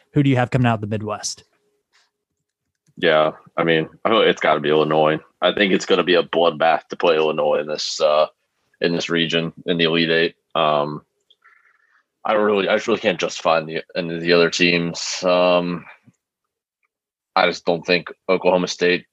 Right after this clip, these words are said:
Speaker 2: is just as strong enough to beat Illinois if they were to get there. I think, uh, like you said, Tennessee, we don't know how good they are at a five seed.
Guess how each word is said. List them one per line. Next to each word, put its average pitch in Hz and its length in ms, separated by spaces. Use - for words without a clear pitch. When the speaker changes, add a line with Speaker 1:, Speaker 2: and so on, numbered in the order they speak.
Speaker 2:
is 87 100
just - 220
as 73 100
strong 87 320
enough 85 220
to 82 80
beat 82 300
Illinois 85 420
if 82 120
they 85 100
were 82 100
to 85 60
get 85 200
there. 85 240
I 80 100
think, - 340
uh, 82 260
like - 160
you 85 80
said, 82 340
Tennessee, 87 580
we 80 80
don't 82 120
know 85 100
how 87 80
good 85 160
they 85 80
are 85 200
at 80 100
a - 40
five 85 220
seed. 85 340